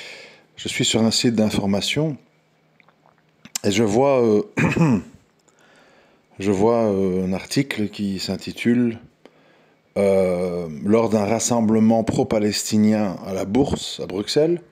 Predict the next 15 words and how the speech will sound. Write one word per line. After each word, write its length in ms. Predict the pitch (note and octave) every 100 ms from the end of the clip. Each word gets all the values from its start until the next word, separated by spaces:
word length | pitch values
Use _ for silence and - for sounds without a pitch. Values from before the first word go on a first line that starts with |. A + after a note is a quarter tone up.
| _ - _ _ _ _ _ _ _ _ _ _ -
un 140 | G#2+
prêcheur 720 | - A#2 - A#2+ A2+ C#3+ - - - - _ _ _ _ _ _ _ - - - - - _ _ _ -
aurait 260 | G#2+ B2+
dit, 420 | A2 C3 F3 E3+ - _
euh, 420 | G#2 G2+ G2 F#2+ E2 - - A2
Allah 500 | A2 A2+ C#3+ D#3 - - - _ _ _ -
brûle 260 | G#2+ C3+
les 160 | A#2+ A2+
juifs. » 300 | G2 G2 - - - - - - _ _ _ _ _ _ _ _ _ _
D'accord ? 420 | F#2 F#2 B2+ C#3+ - _ _ - - _ _ _ _ _ -
Donc, 240 | G#2+ -
tollé, 880 | - D3+ C3 C3+ C3 B2+ B2 A#2 A2+ -
truc, 420 | - B2+ B2 A2
antisémitisme, 960 | G#2+ A#2 - A#2 A#2 A2+ - A#2+ A2 G2+
enfin, 300 | A#2 F#2